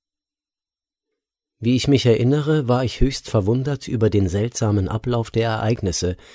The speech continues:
die mich schließlich bis vor die verschlossene Tür im Obergeschoss brachten.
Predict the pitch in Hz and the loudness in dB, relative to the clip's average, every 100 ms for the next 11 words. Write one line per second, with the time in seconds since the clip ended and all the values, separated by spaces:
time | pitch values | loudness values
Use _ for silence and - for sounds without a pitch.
0 | - - _ - 120 123 - 120 127 139 | -20 -20 _ -2 0 2 0 -2 -2 -4
1 | 135 - - - 123 123 - - 120 110 | -6 -6 -16 -6 -4 -4 -6 -2 0 0
2 | 107 110 - 107 - 107 98 - 101 101 | 0 -2 0 -2 0 -2 -2 -2 0 0
3 | 92 104 - 95 90 82 - - - - | 0 -2 -2 -4 -4 -6 -8 -8 -10 -10
4 | 65 - - 64 | -10 -10 -12 -14